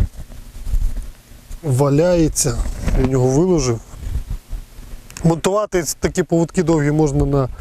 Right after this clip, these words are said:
е, ці, на бобінки, які залишаються з-під лесок. Використали леску, там залишається бобінка, такі довгі поводки можна там монтувати. Береш, беремо нашого хвостовичка, надіваємо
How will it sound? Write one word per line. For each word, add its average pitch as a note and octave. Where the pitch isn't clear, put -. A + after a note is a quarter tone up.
е, C3
ці, A#2+
на D3+
бобінки, D3
які C#3+
залишаються C#3
з-під B2+
лесок. B2
Використали C#3+
леску, F3
там B2+
залишається B2+
бобінка, C3
такі -
довгі B2+
поводки B2+
можна A#2
там B2+
монтувати. A#2+
Береш, F3+
беремо E3+
нашого D3
хвостовичка, F#3
надіваємо C#3